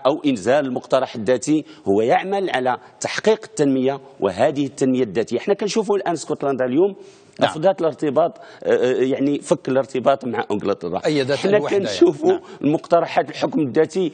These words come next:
Speaker 2: نعم.
Speaker 1: كيفاش عطات نجاح
Speaker 2: نعم.
Speaker 1: في، آه،
Speaker 2: طبعا.
Speaker 1: البرتغال، في الفلبين، في أندونيسيا، في العراق، آه، في كرد-، يعني
Speaker 2: وهذا
Speaker 1: منطقة
Speaker 2: يتجلى
Speaker 1: كردستان.
Speaker 2: على أرض الواقع، يعني،
Speaker 1: إذن
Speaker 2: كذلك.
Speaker 1: فالمنطق
Speaker 2: نعم.
Speaker 1: أنه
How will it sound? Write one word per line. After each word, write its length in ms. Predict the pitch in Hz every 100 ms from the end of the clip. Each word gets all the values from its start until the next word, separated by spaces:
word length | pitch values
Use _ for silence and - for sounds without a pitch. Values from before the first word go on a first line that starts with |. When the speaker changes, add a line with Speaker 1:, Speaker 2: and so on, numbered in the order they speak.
| 123
Speaker 2:
نعم. 160 | 110
Speaker 1:
كيفاش 480 | 160 151 190 208 -
عطات 300 | 113 170 160
نجاح 400 | 156 139 175 - - -
Speaker 2:
نعم. 120 | 113 98
Speaker 1:
في، 260 | 160 165 - - -
آه، 140 | 127
Speaker 2:
طبعا. 120 | 120
Speaker 1:
البرتغال، 600 | 131 147 165 143 104 90 - -
في 120 | 131
الفلبين، 580 | 127 147 147 - 107 87 -
في 120 | - 139
أندونيسيا، 640 | 131 127 156 147 107 - - -
في 160 | -
العراق، 760 | 127 131 120 117 156 123 107 - - 101
آه، 100 | 110
في 120 | -
كرد-، 300 | 120 113 113
يعني 200 | 95 123
Speaker 2:
وهذا 180 | 123 190
Speaker 1:
منطقة 160 | 180
Speaker 2:
يتجلى 180 | 170 131
Speaker 1:
كردستان. 260 | 170 165 139
Speaker 2:
على 120 | 156
أرض 200 | 151 131
الواقع، 300 | 135 - 101
يعني، 240 | 101 214
Speaker 1:
إذن 120 | 208 220
Speaker 2:
كذلك. 160 | 233
Speaker 1:
فالمنطق 880 | 214 202 196 226 208 214 220 - 190
Speaker 2:
نعم. 140 | 185
Speaker 1:
أنه 140 | 165